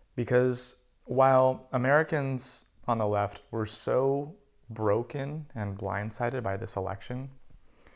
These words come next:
uh, I feel like most of us just turned to, uh, resistance as a movement and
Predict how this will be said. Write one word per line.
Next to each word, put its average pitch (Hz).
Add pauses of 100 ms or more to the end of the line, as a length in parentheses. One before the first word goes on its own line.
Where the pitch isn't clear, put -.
(1200)
uh, 107
I 117
feel 160
like 185
most 110
of 110
us - (100)
just -
turned 107
to, 98 (640)
uh, 98 (840)
resistance 110
as 101
a 95
movement -
and 95